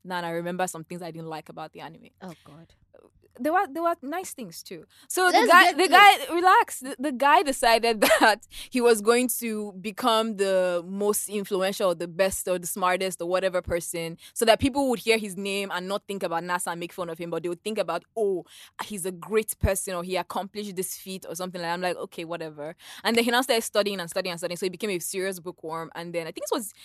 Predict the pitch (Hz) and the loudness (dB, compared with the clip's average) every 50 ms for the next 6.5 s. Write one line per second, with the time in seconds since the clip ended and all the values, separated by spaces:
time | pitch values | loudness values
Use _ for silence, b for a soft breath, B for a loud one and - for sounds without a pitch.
0 | B B - 233 226 220 175 196 240 240 240 226 226 - - - - 170 151 143 | B B -4 -4 -4 -4 -2 -2 -2 0 0 -2 -2 -4 -6 -8 -10 -12 -12 -12
1 | B B B B - - 302 277 285 302 285 330 381 349 240 214 226 233 240 240 | B B B B -6 -4 -2 0 2 4 6 6 4 4 4 2 2 2 4 2
2 | 226 - 208 196 202 196 - - 180 165 - - - 202 180 - - - 208 - | 2 0 0 0 0 0 0 -2 -4 -6 -6 -4 -2 -2 -2 -2 -4 -10 -8 -4
3 | - 214 196 196 190 190 202 208 _ _ _ - - 185 170 185 185 - - - | -4 -2 0 2 0 0 0 -4 _ _ _ -4 -2 -2 -2 -2 -4 -6 -8 -8
4 | 180 170 156 175 269 175 175 175 185 185 180 202 226 - - 320 330 262 202 185 | -10 -8 -8 -8 -8 -10 -12 -16 -14 -2 2 2 4 8 8 8 8 8 6 2
5 | - - - 202 185 180 170 160 156 175 156 165 160 170 170 165 214 208 185 175 | 2 2 2 2 2 2 -2 -4 -6 -8 -6 -6 -8 -8 -4 0 2 2 2 2
6 | 170 165 165 175 180 185 175 180 185 196 | 0 -2 -2 -2 -2 -2 -4 -6 -12 -12